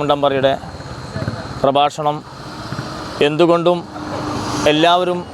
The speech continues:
ആകർഷണീയമായ പ്രഭാഷണമാണ്. ഏത് സമയത്തും ഉസ്താദ് അവരുടെ പ്രഭാഷണം കേൾക്കാൻ വേണ്ടി ജനസാഗരം ഒഴുകിയെത്തിയിരുന്നു കഴിഞ്ഞ പന്ത്രണ്ട് വർഷക്കാലം.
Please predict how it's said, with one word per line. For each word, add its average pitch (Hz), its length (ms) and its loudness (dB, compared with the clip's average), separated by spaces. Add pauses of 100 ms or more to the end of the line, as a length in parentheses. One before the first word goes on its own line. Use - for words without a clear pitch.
(300)
ആകർഷണീയമായ 156 720 4
പ്രഭാഷണമാണ്. 131 680 2 (2750)
ഏത് 151 220 2
സമയത്തും 147 480 2 (1040)
ഉസ്താദ് 151 240 6
അവരുടെ 151 220 2
പ്രഭാഷണം 147 480 2
കേൾക്കാൻ 139 340 6
വേണ്ടി 131 220 4 (320)
ജനസാഗരം 139 640 4 (140)
ഒഴുകിയെത്തിയിരുന്നു 131 600 4 (120)
കഴിഞ്ഞ 131 220 4 (120)
പന്ത്രണ്ട് 131 320 2
വർഷക്കാലം. 113 520 2